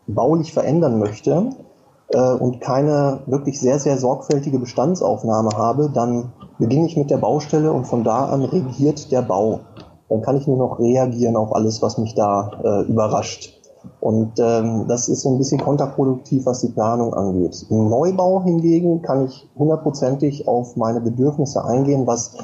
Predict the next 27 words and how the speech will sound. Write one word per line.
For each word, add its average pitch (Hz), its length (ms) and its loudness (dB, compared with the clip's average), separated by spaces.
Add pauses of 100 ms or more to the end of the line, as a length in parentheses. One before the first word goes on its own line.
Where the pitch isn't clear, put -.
(380)
Kosten 151 560 0
angeht, 139 680 2
was, 110 440 -2
was 110 240 -2
gewünschte 131 420 0
Qualitäten 131 640 0
und 113 100 0
Raumaufteilungen 143 800 0
angeht 135 400 2 (440)
und 113 160 0
bin 131 200 2
dort 127 320 -2
einfach 123 360 -4
wesentlich 127 440 0
individueller 123 560 2
aufgestellt. - 760 -2 (220)
Und, 107 360 0
ähm, 104 300 0
da 101 80 -2
gibt's 120 260 -2
eine 110 180 0
Steigerung, 147 600 0
ob 120 140 -4
ich - 80 -8
jetzt 113 160 -4
schlüsselfertig 131 880 0
ein 110 240 0